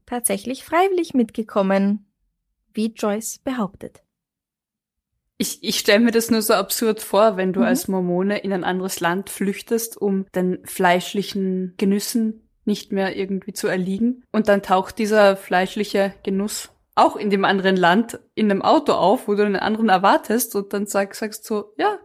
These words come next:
Speaker 2: klar, cool, lass uns einen Ausflug machen.“
Speaker 1: <laughs>
Speaker 2: Also ich, ich hab so das Gefühl, irgendwie bisschen Zwang ist vielleicht doch dahinter oder Verführungskunst vielleicht.
Speaker 1: Neugierde vielleicht auch.
Speaker 2: Auch, auch, ja.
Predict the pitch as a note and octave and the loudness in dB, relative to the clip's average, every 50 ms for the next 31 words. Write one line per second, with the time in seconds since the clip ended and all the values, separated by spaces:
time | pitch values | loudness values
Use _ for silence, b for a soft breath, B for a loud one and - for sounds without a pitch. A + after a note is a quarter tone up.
0 | _ _ _ _ _ - - C4+ C#4+ D4+ - _ _ _ _ - - F#4 G4+ F4+ | _ _ _ _ _ -4 -2 -2 -2 -2 -6 _ _ _ _ 2 4 4 4 4
1 | C#4 - - - _ _ _ - A3+ B3+ C4+ - C4 D4 D4 D#4+ C#4 C4+ D4 D4+ | 2 0 -6 -16 _ _ _ 0 0 0 2 0 -2 0 2 2 2 2 0 -2
2 | - - C#4+ C#4+ B3+ G#3 G#3 - F#3+ E3+ E3 - F#3+ - - - - - F4 C#4 | -4 -6 -2 0 0 0 0 -2 -6 -6 -2 0 0 0 -2 0 2 2 2 4
3 | - C#4+ C#4 - - C4+ - - - A3+ B3 A3+ B3+ B3+ - - - - - - | 4 4 2 4 2 0 -2 0 0 0 0 0 -2 -6 -4 -4 -2 0 2 2
4 | C4 B3 - D#4 C4 C4+ C4+ - C4 B3+ - - C4+ C#4+ C#4 B3 - - - C4 | 2 4 4 4 4 4 2 2 -2 -4 -2 0 0 2 2 0 -2 -4 -2 -2
5 | C4 A#3+ B3+ B3 B3+ B3 B3 B3 B3 B3 - B3 - - - B3 A#3+ B3 B3+ B3 | 2 2 0 0 2 0 -2 -2 -2 -4 -4 -6 -4 -2 -2 0 0 0 0 -2
6 | B B B B B _ - - - - F3 F#3 G3+ A#3 A3+ - - - - - | B B B B B _ -8 -6 -4 -2 0 0 0 -2 -4 -4 -6 -8 -8 -6
7 | - A3 G#3+ G3+ G#3 A3 - - _ - G#3+ - - - - - G3+ G3+ F#3+ F#3 | -4 -2 -2 -2 -2 -4 -8 -10 _ -8 -8 -8 -12 -14 -12 -12 -10 -8 -10 -10
8 | - F#3+ F#3 F#3 F#3 G3+ - - G3 G3 G3 - - - A#3+ A3+ A3+ - B3 B3 | -8 -8 -8 -8 -8 -8 -6 0 2 4 2 2 2 0 0 0 4 6 6 8
9 | B3+ B3+ A3+ G3+ F#3 - - - - F#3 F3 E3 - - - - - - E3 D3+ | 8 8 6 4 2 -2 -2 0 0 0 0 0 -2 -4 -10 -12 -8 -6 -6 -6
10 | - - - - - - G3+ G3 G#3 C4+ E4 D#4+ - G#3 G3+ F#3+ F3+ F#3 F3+ - | -6 -8 -12 -10 -4 0 2 2 4 2 2 0 0 0 0 0 0 -2 -6 -6
11 | - F#3+ F3+ F3+ F3 E3+ - - - D#4+ C#4 G3+ - _ B B B B B B | -6 -6 -6 -6 -8 -10 -10 -10 -8 -6 -6 -8 -8 _ B B B B B B
12 | B - G3+ G#3 B3 C#4+ B3+ - - - - - - _ _ _ - A#3 B3 G#3+ | B 0 2 4 4 4 2 0 -4 -12 -16 -18 -20 _ _ _ 0 2 2 2
13 | F3+ - - F#3 F3+ F#3+ - | 0 -2 -4 -4 -2 -2 -4